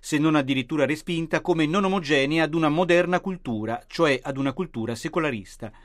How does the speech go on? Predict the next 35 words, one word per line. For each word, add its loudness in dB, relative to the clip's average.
Eppure, 2
aggiunge 0
Monsignor 0
Laiolo, 4
"il -4
cristianesimo -2
ha -4
dato 2
e 0
continua -4
ad -2
offrire -2
tantissimo -2
in -4
tutti -4
i 0
campi, -2
da -4
quello 2
sociale 2
a 2
quello 0
culturale 0
e 4
artistico, -2
dalla 4
scuola 4
alla 4
famiglia, 0
dagli 0
ospedali 2
all'assistenza -2
ai -2
più -6
poveri. -4